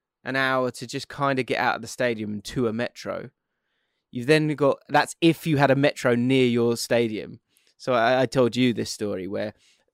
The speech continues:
Al Janoub, which is one of the s-, one of the stadiums where I went to one of the games,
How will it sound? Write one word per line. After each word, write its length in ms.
Al 220
Janoub, 480
which 180
is 100
one 140
of 100
the 60
s-, 180
one 280
of 100
the 140
stadiums 500
where 80
I 60
went 160
to 120
one 160
of 80
the 80
games, 500